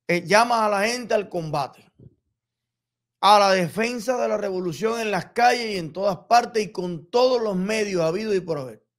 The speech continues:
evitando así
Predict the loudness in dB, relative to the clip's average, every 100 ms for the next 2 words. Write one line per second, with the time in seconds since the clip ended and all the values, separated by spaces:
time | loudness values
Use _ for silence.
0 | _ _ _ _ _ _ _ _ _ _
1 | _ _ _ _ _ _ _ _ _ _
2 | _ _ _ 2 4 4 2 2 2 4
3 | 2 0 0 -4 -6 -10